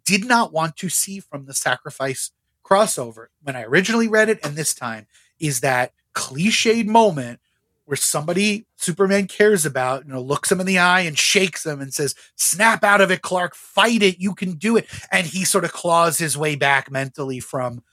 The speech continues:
from the control and, and snaps out of it. I,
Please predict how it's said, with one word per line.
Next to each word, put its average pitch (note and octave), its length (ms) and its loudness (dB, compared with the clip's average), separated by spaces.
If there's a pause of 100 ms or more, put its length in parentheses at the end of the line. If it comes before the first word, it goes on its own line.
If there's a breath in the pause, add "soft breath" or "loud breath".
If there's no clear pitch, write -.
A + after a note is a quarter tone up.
(200)
from C#3 240 -4
the C#3 80 -6
control C#3 520 -2
and, C3+ 200 -6
and C3+ 160 -14
snaps C#3 420 -6
out B2+ 160 -4
of A#2 60 -14
it. - 60 -20 (280)
I, F#3+ 80 -8